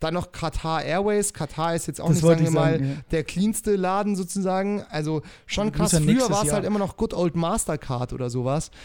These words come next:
Speaker 1: Aber da kommen jetzt einfach die chinesischen Firmen wahrscheinlich, und die werden denen halt so viel Kohle bieten einfach, dass die das natürlich
Speaker 2: Mastercard, Adidas.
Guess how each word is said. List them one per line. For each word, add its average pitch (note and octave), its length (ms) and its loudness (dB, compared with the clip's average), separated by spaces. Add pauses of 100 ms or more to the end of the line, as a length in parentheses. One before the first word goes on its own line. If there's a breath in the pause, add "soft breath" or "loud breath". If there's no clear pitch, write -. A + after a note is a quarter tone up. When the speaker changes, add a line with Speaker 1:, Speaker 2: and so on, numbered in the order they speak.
(140 loud breath)
Speaker 1:
Aber D3 160 -2
da D3 100 0
kommen A3 280 0
jetzt G3+ 120 -4
einfach E3+ 220 -4
die E3 120 -8
chinesischen F3 520 -4
Firmen F#3 380 0
wahrscheinlich, D#3 240 -4
und E3 80 -4
die E3+ 140 -6
werden G3+ 160 0
denen G#3+ 140 2
halt G3+ 140 -2
so B3 80 -2
viel A#3+ 200 -4
Kohle C4+ 440 0
bieten C#3+ 340 -4
einfach, C3+ 360 -6
dass E3 180 -10
die F3 120 -10
das E3+ 180 -6
natürlich F3 400 0
Speaker 2:
Mastercard, D3+ 320 -8 (360)
Adidas. D3+ 680 -6